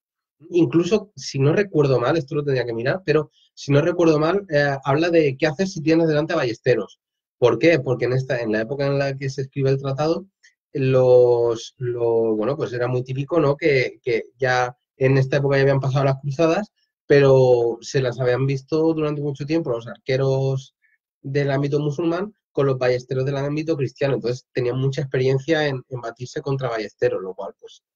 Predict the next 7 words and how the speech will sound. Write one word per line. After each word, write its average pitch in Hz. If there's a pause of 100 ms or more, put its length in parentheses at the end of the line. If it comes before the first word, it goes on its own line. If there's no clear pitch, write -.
(140)
Taibuga 120 (400)
acaba 127
poniendo 123
en 131
el 117
tratado. 110 (1000)
¿Vale? 127